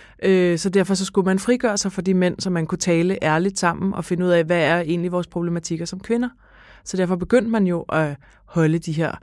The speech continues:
møder uden mænd og basisgrupper og mødes kvinder sammen og få et eller andet kvindeligt frirum, som, øh, altså et, et, et bekendelsesrum også, kan man kalde det, ikke?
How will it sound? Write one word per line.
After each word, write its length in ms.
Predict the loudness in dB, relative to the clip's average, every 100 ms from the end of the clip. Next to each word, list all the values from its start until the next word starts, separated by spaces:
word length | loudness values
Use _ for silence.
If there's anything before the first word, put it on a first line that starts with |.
| -20 _
møder 520 | 2 4 4 4 0 -4 _ _ 0
uden 360 | 4 6 6
mænd 220 | 4 2 -2 -14 _ _
og 120 | -8 -2
basisgrupper 1120 | 0 0 -4 -10 -4 -4 -2 -4 -8 -20 -10
og 140 | 0 2
mødes 380 | 4 4 2
kvinder 340 | 0 -2 -2 0
sammen 400 | -2 -4 -6 -6
og 100 | -6
få 240 | -4 -2 -2
et 60 |
eller 160 | -2 -4
andet 180 | -4 -6
kvindeligt 380 | -4 -2 -4
frirum, 520 | -6 -2 -2 -2 -6 -10 _ -20 -20 _
som, 340 | -8 -4 -2
øh, 420 | -2 -2 -4 -6 -8 -8
altså 220 | -8 -6
et, 180 | -6 -4
et, 180 | -6 -4
et 140 | -6 -4
bekendelsesrum 840 | -4 0 0 0 -4 -6 -6 -8
også, 280 | -8 -10 -12 _
kan 140 | -10 -8
man 120 | -8
kalde 280 | -8 -8 -8
det, 80 | -6
ikke? 140 | -8